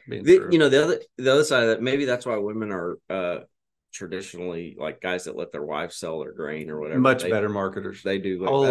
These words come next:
Speaker 2: better.
Speaker 1: smokes.
Speaker 2: 'Cause they're, they
Speaker 1: Unbelievable.
Speaker 2: don't remember that stuff. They're like, "Ah, yeah, we had it, you know, it wasn't great. It went up after. Who cares? We made money this year.
Speaker 1: Yeah,
Speaker 2: Let's
Speaker 1: we
Speaker 2: go."
Speaker 1: got new bills to pay.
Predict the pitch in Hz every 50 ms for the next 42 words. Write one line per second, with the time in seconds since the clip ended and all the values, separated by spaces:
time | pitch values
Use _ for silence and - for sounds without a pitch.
0 | 123 117 113 - - 120 110 107 101 - - - - - 131 139 127 131 135 127
1 | 131 147 160 170 120 117 123 151 165 175 190 170 151 139 147 170 214 247 180 107
2 | 87 85 - - - - 85 73 78 - - 120 117 110 104 98 - 151 160 151
3 | 151 143 131 143 139 135 - - - 143 135 147 143 143 135 135 135 _ _ -
4 | 151 135 123 123 123 110 120 131 131 131 113 120 123 135 135 - 90 107 117 123
5 | 123 127 131 127 101 101 98 95 - 98 104 113 113 - 135 131 131 127 - -
6 | - 98 98 98 _ - - 107 110 104 107 107 107 104 92 85 87 123 123 123
7 | 120 110 - - 131 - 143 139 127 123 127 127 123 123 120 120 120 120 - -
8 | 107 104 104